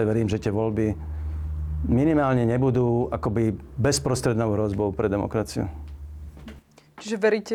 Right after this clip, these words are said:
Speaker 2: že prvého tretí sa zobudíme ešte do demokracie?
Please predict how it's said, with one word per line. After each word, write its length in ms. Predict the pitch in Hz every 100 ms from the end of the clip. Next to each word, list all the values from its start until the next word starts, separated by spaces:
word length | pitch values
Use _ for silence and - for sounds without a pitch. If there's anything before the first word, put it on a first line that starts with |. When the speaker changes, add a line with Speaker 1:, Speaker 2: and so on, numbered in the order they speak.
| 208
Speaker 2:
že 80 |
prvého 400 | 208 196 190 196
tretí 320 | 196 185 185 170
sa 480 | - 190 175 175 180 -
zobudíme 640 | 196 190 185 185 180 175
ešte 160 | 165 175
do 160 | 170 170
demokracie? 720 | 165 165 165 175 - 185